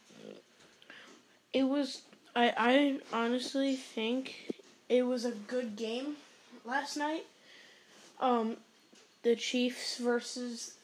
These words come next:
the Seahawks. Um, that was a good game.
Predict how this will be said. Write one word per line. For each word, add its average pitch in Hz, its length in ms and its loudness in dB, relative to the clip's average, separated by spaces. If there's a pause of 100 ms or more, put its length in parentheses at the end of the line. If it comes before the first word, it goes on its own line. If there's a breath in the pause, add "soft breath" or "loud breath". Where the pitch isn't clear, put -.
(140)
the 233 120 -8
Seahawks. 254 880 -6 (1000)
Um, 220 480 -2 (2250 loud breath)
that 226 320 4
was 247 160 4
a 254 60 2
good 214 340 0
game. 220 380 0